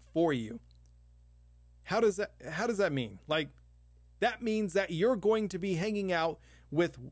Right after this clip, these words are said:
the decisions that they make in the places that they make, and whatever they choose to do, you're gonna be doing. Why? 'Cause you're not in control. You have to make sure that you are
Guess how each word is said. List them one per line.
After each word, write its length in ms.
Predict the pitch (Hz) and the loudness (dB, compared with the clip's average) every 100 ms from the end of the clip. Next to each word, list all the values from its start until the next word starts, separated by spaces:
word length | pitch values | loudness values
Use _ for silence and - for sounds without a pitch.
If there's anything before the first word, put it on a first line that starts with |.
| 151 | -4
the 120 | 160 | -2
decisions 560 | 156 - 240 220 220 185 | -2 -4 -6 -2 -2 0
that 320 | 170 143 139 | 0 -2 -2
they 200 | 196 277 | 0 2
make 300 | 180 156 147 | 2 0 -2
in 140 | 175 | -4
the 80 | 160 | -4
places 420 | - 208 214 185 | 0 0 0 -4
that 380 | 160 151 - 123 | -2 -2 -4 -4
they 200 | 190 269 | 0 0
make, 380 | 165 127 131 - - - - | 0 0 -2 -6 -18 -20 -12
and 300 | - 180 160 | -4 -2 0
whatever 360 | 151 208 202 175 | 2 2 2 0
they 200 | 185 233 | 0 0
choose 360 | - 196 185 147 | -2 -4 -4 -2
to 100 | 139 | 0
do, 180 | 147 | 0
you're 220 | 143 214 240 | 0 -2 -2
gonna 160 | 240 | -2
be 100 | 208 | -2
doing. 320 | 208 226 131 | -2 0 0
Why? 200 | 147 220 | -2 -2
'Cause 200 | 190 196 | -2 -4
you're 140 | 247 233 | -4 -4
not 260 | 226 247 - | -2 -4 -6
in 180 | 208 202 | -8 -6
control. 600 | 180 175 202 214 147 - - - - - - - | -8 -6 0 2 2 -2 -14 -20 -20 -20 -20 -2
You 140 | 208 | 2
have 180 | 233 240 | 2 2
to 120 | 214 | 0
make 260 | 190 190 185 | 2 2 0
sure 320 | - 170 147 135 - - | 0 2 2 -2 -16 -6
that 200 | - 156 | -2 0
you 340 | 135 131 247 240 | -2 -2 2 4
are 180 | 196 | 4